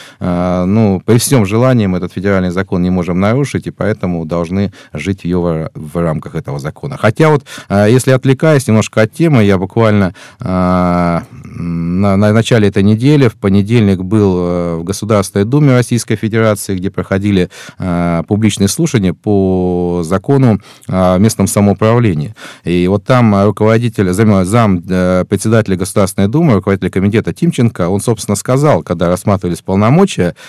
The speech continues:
органов местного самоуправления, что, может быть, э, пришло время пересмотреть эти полномочия в части того, что все-таки полномочия должны оказываться там, где они наиболее эффективно оказываются, где они ближе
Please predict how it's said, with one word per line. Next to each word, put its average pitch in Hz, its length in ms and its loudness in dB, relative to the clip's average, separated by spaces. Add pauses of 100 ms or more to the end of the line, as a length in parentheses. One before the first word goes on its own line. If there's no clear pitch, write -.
(140)
органов 95 440 0
местного 92 260 -2
самоуправления, 95 680 -2
что, - 200 -2
может 143 460 4
быть, 135 480 2 (280)
э, 95 580 2 (140)
пришло 123 420 2
время 127 480 4 (240)
пересмотреть 127 760 0
эти 101 160 -4
полномочия 113 840 2
в - 60 -8
части 113 320 0
того, 135 340 2
что - 160 -6
все-таки - 240 -6
полномочия 123 540 0
должны 117 260 2
оказываться 120 560 0
там, 175 400 2
где 107 340 0 (200)
они 117 220 4
наиболее 135 460 4
эффективно 139 540 0
оказываются, 87 580 0
где 87 160 0
они 135 160 6
ближе 131 600 2